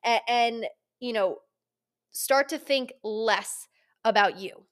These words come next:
less about your life, less about your relationships, less about your progress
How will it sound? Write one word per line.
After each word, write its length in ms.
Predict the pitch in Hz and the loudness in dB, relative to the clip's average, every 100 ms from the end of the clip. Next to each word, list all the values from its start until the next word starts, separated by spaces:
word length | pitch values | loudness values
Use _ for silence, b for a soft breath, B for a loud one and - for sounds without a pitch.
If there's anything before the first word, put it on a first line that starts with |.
| _ - | _ -6
less 320 | 220 240 240 | 2 2 2
about 260 | 220 202 190 | 0 0 -2
your 200 | 185 175 | -6 -6
life, 240 | 147 175 | -8 -12
less 340 | 202 247 262 269 | -2 2 2 2
about 240 | 208 196 | 0 0
your 200 | 220 185 | -2 -6
relationships, 680 | - - 180 196 202 170 - | -8 -12 -12 -14 -16 -16 -12
less 300 | 233 294 294 | 0 2 2
about 260 | 294 254 220 | 0 -2 -2
your 240 | 240 240 | -4 -4
progress 600 | 226 226 208 208 180 208 | -6 -2 0 0 -4 -6